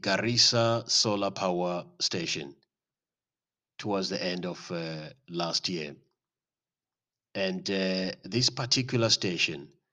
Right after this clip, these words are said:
has, uh, an installation capacity of, uh, fifty-four megawatts.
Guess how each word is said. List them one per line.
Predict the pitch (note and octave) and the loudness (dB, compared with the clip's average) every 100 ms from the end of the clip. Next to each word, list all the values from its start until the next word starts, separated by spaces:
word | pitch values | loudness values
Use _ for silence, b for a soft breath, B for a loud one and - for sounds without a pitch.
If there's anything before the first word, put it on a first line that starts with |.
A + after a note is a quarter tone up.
| _ _ _ _ _ _ - | _ _ _ _ _ _ -6
has, | F#2+ F#2+ F2+ G2 | -2 0 0 0
uh, | F#2+ F#2 F#2 | 0 -2 -4
an | G2 F#2+ F#2+ F2+ | -6 -4 -4 -2
installation | C3+ C3 B2 G2 G2 - G2+ | 0 2 2 0 0 0 -2
capacity | G2 F2+ F#2 F2 - F2+ F#2 F2+ - | -6 -6 -4 -2 -2 -2 -2 -4 -4
of, | E2+ D#2+ - | -6 -6 -8
uh, | E2+ E2 D#2+ D#2+ - | -6 -6 -8 -10 -12
fifty-four | - A#2+ - - - A2+ A2 G#2+ G#2+ - _ _ _ _ - | -8 -6 -6 -8 0 2 2 0 -4 -12 _ _ _ _ -6
megawatts. | G2 F#2+ E2 C#2+ C#2 - | -4 -2 -4 -6 -6 -8